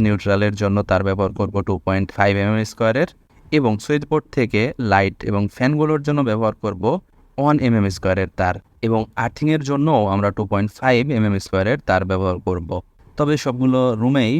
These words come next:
ম্যাক্সিমাম এ ধরনের তার ব্যবহার করা হয়ে থাকে। আপনি যদি মনে করেন যে ক্যালকুলেশন ছাড়াই টু পয়েন্ট ফাইভ এর তার দিয়ে রুম ওয়্যারিং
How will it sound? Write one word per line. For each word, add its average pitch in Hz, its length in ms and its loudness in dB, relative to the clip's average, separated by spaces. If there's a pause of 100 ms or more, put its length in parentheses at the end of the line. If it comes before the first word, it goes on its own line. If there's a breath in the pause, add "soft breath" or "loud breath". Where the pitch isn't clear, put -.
(120)
ম্যাক্সিমাম 98 400 0
এ 95 80 0
ধরনের 101 400 0
তার 98 200 4
ব্যবহার 104 320 0
করা 104 220 2
হয়ে 107 220 0
থাকে। 110 260 -2 (260)
আপনি 101 220 -2 (400 soft breath)
যদি 113 180 2
মনে 113 240 2
করেন 110 220 2
যে 107 60 0
ক্যালকুলেশন 104 560 0
ছাড়াই 104 360 2
টু 107 160 -2
পয়েন্ট 104 240 0
ফাইভ 95 260 2
এর 95 120 -2
তার 92 240 0
দিয়ে 95 180 2
রুম 95 180 0
ওয়্যারিং 95 240 0